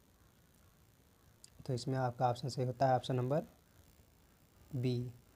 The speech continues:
राष्ट्रपति द्वारा। नेक्स्ट क्वेश्चन है, संविधान में मूल कर्तव्यों को किस समिति की अनुशंसा पर शामिल किया गया है? कर्ण सिंह समिति, कृपलानी समिति, स्वर्ण सिंह समिति,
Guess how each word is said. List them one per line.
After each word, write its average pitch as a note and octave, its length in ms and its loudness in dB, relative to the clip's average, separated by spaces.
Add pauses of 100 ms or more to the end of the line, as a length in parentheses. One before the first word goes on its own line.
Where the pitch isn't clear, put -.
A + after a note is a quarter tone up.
(580)
राष्ट्रपति D#3 560 0 (240)
द्वारा। B2+ 340 2 (2250)
नेक्स्ट C3+ 260 -2
क्वेश्चन C3+ 320 0
है, D#3+ 120 0
संविधान C3+ 460 2
में C#3+ 80 2
मूल C#3 220 2
कर्तव्यों C3+ 460 0
को D3 120 2
किस D3 240 -4 (160)
समिति C#3 420 -2
की E3 240 -2 (100)
अनुशंसा C3+ 440 0
पर C#3 100 2
शामिल C3 320 2
किया B2+ 220 0
गया B2+ 160 -2
है? A#2 160 -2 (540)
कर्ण C3 180 4
सिंह C#3 180 0
समिति, D3+ 380 -2 (120)
कृपलानी B2+ 440 2
समिति, D3+ 380 0
स्वर्ण B2+ 260 0
सिंह C#3 180 -2
समिति, D3+ 340 -2